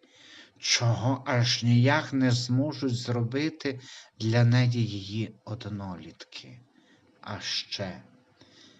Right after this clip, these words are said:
він буде витирати їй слізки і гладити по голівці у випадку найбільшої її життєвої катастрофи,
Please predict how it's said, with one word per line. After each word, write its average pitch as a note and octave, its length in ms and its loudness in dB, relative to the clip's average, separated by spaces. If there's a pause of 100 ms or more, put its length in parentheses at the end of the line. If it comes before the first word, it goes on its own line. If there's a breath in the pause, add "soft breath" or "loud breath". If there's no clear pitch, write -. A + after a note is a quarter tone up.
(280 loud breath)
він G#2+ 280 2
буде B2 600 -2 (2250 loud breath)
витирати B2+ 760 4
їй B2+ 280 2
слізки B2 960 0 (340 loud breath)
і C#3 140 2
гладити B2+ 840 4
по B2 160 -2
голівці B2 880 2 (380 loud breath)
у B2+ 140 0
випадку B2 960 0 (600 loud breath)
найбільшої B2 1400 2 (200 loud breath)
її A#2+ 380 6
життєвої B2 840 2
катастрофи, A2+ 1160 -6